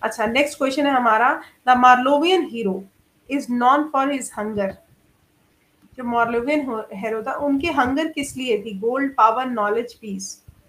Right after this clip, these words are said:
वैसे तो अगर हम देखें तो आपके दिमाग में आएगा कि शायद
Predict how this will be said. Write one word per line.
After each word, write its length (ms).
वैसे 380
तो 120
अगर 480
हम 140
देखें 360
तो 60
आपके 300
दिमाग 280
में 140
आएगा 220
कि 160
शायद 580